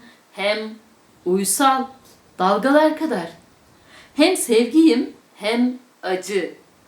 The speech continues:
Bir çizgi çekmeden, bir nokta koymadan kendimden geçiyorum. Duyarak denizi, evrene ulaşıyorum.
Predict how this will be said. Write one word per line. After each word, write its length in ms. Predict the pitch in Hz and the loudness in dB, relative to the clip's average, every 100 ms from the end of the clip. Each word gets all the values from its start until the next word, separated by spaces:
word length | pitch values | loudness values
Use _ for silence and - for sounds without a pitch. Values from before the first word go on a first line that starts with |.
| - - - _ | -20 -20 -20 _
Bir 160 | 294 294 | 2 2
çizgi 460 | - 262 233 294 | -4 -4 -2 -4
çekmeden, 760 | - 277 269 214 175 160 156 302 - _ _ _ - _ _ - | 0 0 0 -2 -6 -4 -8 -12 -18 _ _ _ -20 _ _ 2
bir 160 | 330 | 4
nokta 440 | 330 302 330 359 - | 4 -2 -4 -6 -4
koymadan 800 | 269 285 294 226 175 156 156 - _ _ _ _ _ - - | 2 4 2 -2 -6 -10 -12 -16 _ _ _ _ _ -20 -2
kendimden 640 | 208 226 240 240 240 214 | -2 0 -2 0 0 -2
geçiyorum. 640 | 202 - - 165 147 143 - _ _ _ - _ _ _ - | -6 -8 -8 -6 -6 -10 -18 _ _ _ -20 _ _ _ -16
Duyarak 520 | 208 233 254 226 185 - - _ | -2 2 4 2 0 -8 -20 _
denizi, 680 | 175 170 160 156 254 330 - _ _ _ _ - | -8 -8 -10 -4 -2 -2 -8 _ _ _ _ 0
evrene 460 | 220 233 285 302 | 2 4 4 2
ulaşıyorum. 800 | 370 269 190 - - 165 147 156 | 2 -2 -4 -8 -8 -8 -6 -12